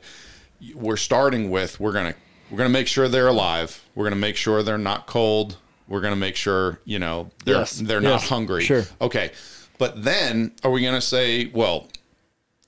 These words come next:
Speaker 1: I mean, Zach, the poor need air conditioning.
Speaker 2: Well, I think there's a couple steps even before that, though.
Speaker 1: <laughs>
Speaker 2: Um, what about medication?
Speaker 1: Uh-huh.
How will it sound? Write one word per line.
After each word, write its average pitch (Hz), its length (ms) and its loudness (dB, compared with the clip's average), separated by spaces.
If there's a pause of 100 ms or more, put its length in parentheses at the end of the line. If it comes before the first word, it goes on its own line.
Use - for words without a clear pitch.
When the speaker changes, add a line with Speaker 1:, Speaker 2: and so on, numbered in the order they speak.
(140)
Speaker 1:
I - 40 -8
mean, 107 140 -2
Zach, 120 280 -2 (600)
the 90 80 -18
poor 120 260 0
need 69 160 -8
air 95 120 -2
conditioning. - 500 -12 (1000)
Speaker 2:
Well, 135 140 6
I 135 180 2
think 208 240 4
there's 147 240 4
a 127 40 -4
couple 139 300 2
steps 135 380 2
even 123 200 4
before 113 340 2
that, 156 260 2
though. - 580 -2
Speaker 1:
<laughs> - 20 -16 (400)
Speaker 2:
Um, 123 420 4 (1120)
what 147 100 4
about 123 240 4
medication? 127 880 0 (100)
Speaker 1:
Uh-huh. 120 220 0